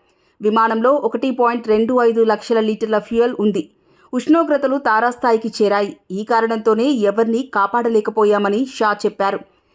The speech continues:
ఈ ప్రమాదంలో రెండు వందల మందికి పైగా మరణించినట్టు అధికారులు భావిస్తున్నారు.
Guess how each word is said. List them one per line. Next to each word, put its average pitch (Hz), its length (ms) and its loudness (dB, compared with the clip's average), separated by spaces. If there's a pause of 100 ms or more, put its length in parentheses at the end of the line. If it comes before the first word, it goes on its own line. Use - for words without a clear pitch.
(160)
ఈ 208 80 -4
ప్రమాదంలో 233 580 2
రెండు 247 320 0
వందల 285 260 2
మందికి 247 320 -2
పైగా 226 340 0
మరణించినట్టు 214 680 -2
అధికారులు 220 520 0
భావిస్తున్నారు. 196 720 -2